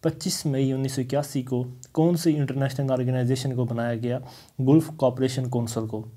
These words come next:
पच्चीस मई उन्नीस सौ इक्यासी को Gulf Cooperation काउंसिल जो है उसको बनाया गया था। Next में आएगा, अ, poetry ऑफ पहली बारिश। पहली बारिश की poetry किसने लिखी? नासिर काज़मी ने।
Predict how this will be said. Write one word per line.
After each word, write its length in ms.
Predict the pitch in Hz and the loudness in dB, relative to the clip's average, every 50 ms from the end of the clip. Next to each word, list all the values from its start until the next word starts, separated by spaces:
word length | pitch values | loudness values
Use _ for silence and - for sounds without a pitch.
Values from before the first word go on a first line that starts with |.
| - _ _ | -20 _ _
पच्चीस 360 | - 131 127 - 170 160 - 160 | -6 -2 0 2 2 2 2 0
मई 260 | 139 123 123 131 139 | 0 2 2 2 2
उन्नीस 240 | 131 127 127 123 127 | 0 0 0 0 0
सौ 60 | 127 | 0
इक्यासी 420 | 120 123 131 131 135 - - 143 | 0 0 0 -2 -2 -2 -4 -4
को 260 | 135 - 123 117 120 120 - - - - - _ - | -2 -2 -2 -4 -4 -6 -12 -18 -20 -20 -12 _ 2
Gulf 280 | 127 135 160 170 165 - | 4 6 6 6 4 0
Cooperation 540 | - 135 123 127 127 131 135 135 - 139 131 | 0 0 0 2 2 0 0 0 0 -4 -2
काउंसिल 380 | - 135 127 127 127 - 131 | -2 -2 -2 -2 -2 -2 -2
जो 120 | 120 127 123 | -2 -2 -2
है 220 | 117 117 135 135 - - - - _ _ - | 0 -2 -2 -4 -6 -12 -20 -20 _ _ -6
उसको 340 | 135 127 - - 135 147 160 - - - | -6 -4 -2 0 0 0 0 -2 -4 -2
बनाया 280 | 123 117 113 113 113 110 | 0 2 2 4 4 2
गया 240 | 107 113 110 107 | 2 2 0 0
था। 220 | 107 - 110 110 - - - - _ - 139 | -2 -4 -8 -10 -10 -14 -20 -20 _ -2 -2
Next 220 | 151 156 - 160 | -2 0 0 0
में 100 | 185 175 | 2 4
आएगा, 280 | 160 151 147 139 147 151 | 4 4 6 6 6 4
अ, 80 | 156 156 - - - - - _ - | 4 2 -4 -16 -18 -20 -12 _ -2
poetry 560 | 135 131 127 131 147 143 143 139 - 170 165 | -2 0 2 4 6 6 6 4 4 6 6
ऑफ 240 | 156 151 143 147 - | 6 6 4 2 2
पहली 260 | - 143 139 143 139 127 | 0 0 2 2 0 2
बारिश। 420 | 117 120 110 113 117 110 113 - - - - _ - | 2 2 2 2 2 0 -2 -6 -12 -16 -20 _ 0
पहली 240 | - 151 147 160 156 | 0 2 4 4 4
बारिश 480 | 143 139 131 127 131 139 143 135 - - - - - - - _ - | 6 6 4 4 4 2 0 -2 -4 -10 -14 -18 -20 -20 -20 _ 0
की 420 | 147 135 131 131 139 - - - - | 4 4 6 6 4 2 -2 -2 0
poetry 520 | - 143 139 135 147 147 147 151 156 147 - - - - - | 2 2 4 4 4 6 6 6 4 2 -4 -12 -18 -6 -2
किसने 280 | - 165 - - 170 139 | -2 -2 2 2 2 4
लिखी? 400 | 120 120 117 - 127 123 123 123 - - - - _ _ - 135 | 4 2 2 0 -2 -2 -2 -4 -10 -16 -20 -20 _ _ -2 2
नासिर 420 | 131 135 147 143 - - 151 131 | 4 4 4 4 2 2 0 0
काज़मी 420 | 131 - 127 123 113 120 117 117 117 | 2 2 2 2 4 2 0 0 -2
ने। 180 | 110 104 110 | -2 -4 -6